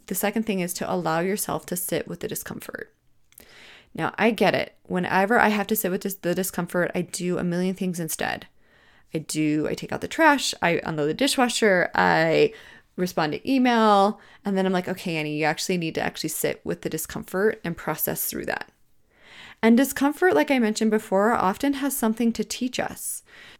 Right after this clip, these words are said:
I like to tell the story with my clients as I'm walking them through the process of, like, experiencing their emotions and sitting with them and how to actually do that in your body, uh, which is not for this episode. It's for another episode maybe down the line.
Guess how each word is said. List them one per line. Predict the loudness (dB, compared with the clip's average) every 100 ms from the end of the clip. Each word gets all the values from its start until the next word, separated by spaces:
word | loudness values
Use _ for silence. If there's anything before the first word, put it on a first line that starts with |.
| _ _ _ 0
I | 2
like | 2
to | -2
tell | -8 -6
the | -6
story | -4 -2
with | -2 -4
my | -10
clients | -8 -8 -6 -8 -8
as | -4
I'm | -2
walking | -2 -4 -4 -4
them | -6
through | -6 -6
the | -6
process | -8 -12 -8 -6 -6 -6
of, | -6
like, | -4 -4 -6 -14 _ _
experiencing | -12 -10 -4 -4 -4 -4 -4
their | -4 -4
emotions | -4 -4 -4 -6 -10
and | -10
sitting | -6 -4 -4
with | -6
them | -4 -4 -4 -4
and | -8
how | -10 -6 -4
to | -2
actually | -4 -4 -4 -2 -2 -6
do | -4 0
that | 2 0
in | 0 -2
your | -2
body, | -2 -2 -2 -2 -2 -6 -14 -20 -20 -20 -20 -6
uh, | -2 0
which | 0 -2
is | -2
not | 0 0 0
for | -4
this | -2 -2 -2
episode. | -2 -4 -4 -2 0 -2
It's | -4
for | -6
another | -4 -2 -2 -2
episode | -4 -6 -4 0 0
maybe | 0 -2 -2
down | -2 -2 -2
the |
line. | 2 4 4 2